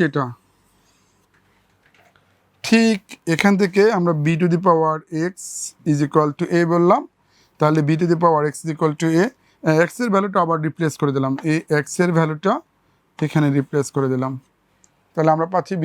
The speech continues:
to the power log b base a equal to a, proved। ঠিক x to the power log b base,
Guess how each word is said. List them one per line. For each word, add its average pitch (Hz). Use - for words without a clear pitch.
to 170
the 185
power 180
log 165
b -
base 151
a -
equal 151
to 208
a, -
proved। 190
ঠিক 196
x -
to 202
the 185
power 185
log 170
b -
base, 156